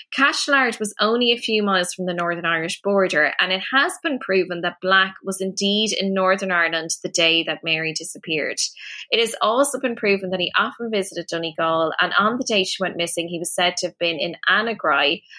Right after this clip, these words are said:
which is in Donegal, but it's actually in the north of the county. So it's about an hour and a half away from Cashlark. Now, he was supposedly seen in the pub car park,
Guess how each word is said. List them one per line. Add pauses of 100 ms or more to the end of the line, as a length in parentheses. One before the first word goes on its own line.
(180)
which
is
in
Donegal,
but
it's
actually
in
the
north
of
the
county.
So
it's
about
an
hour
and
a
half
away
from (120)
Cashlark. (560)
Now, (140)
he
was
supposedly
seen
in
the
pub
car
park,